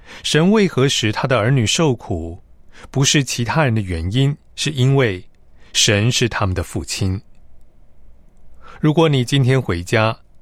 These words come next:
看见有一群男孩在街上扔石头，打碎了窗户，你很有可能会追上他们所有的人。但如果有一个男孩头上挨了一下，那会是你自己的孩子，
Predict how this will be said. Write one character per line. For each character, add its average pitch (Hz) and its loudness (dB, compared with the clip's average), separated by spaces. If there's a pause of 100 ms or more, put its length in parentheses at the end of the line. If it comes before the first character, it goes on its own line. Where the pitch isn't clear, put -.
(320)
看 151 2
见 139 2
有 127 2
一 143 0
群 120 0
男 117 2
孩 101 0
在 110 0
街 135 0
上 120 0
扔 151 4
石 95 -2
头， 101 -4 (360)
打 110 2
碎 127 0
了 101 -4
窗 151 0
户， - -4 (840)
你 147 4
很 151 2
有 175 4
可 131 -2
能 117 0
会 127 0
追 165 2
上 135 0
他 120 -4
们 110 0
所 107 -2
有 98 -2
的 80 -8
人。 78 -6 (1400)
但 185 4
如 165 4
果 175 4
有 123 0
一 131 0
个 135 2
男 120 2
孩 104 0
头 120 0
上 131 0
挨 160 2
了 139 2
一 85 -10
下， 92 -4 (760)
那 135 4
会 120 2
是 117 2
你 101 0
自 113 -4
己 92 -8
的 - -4
孩 82 -6
子， 87 -8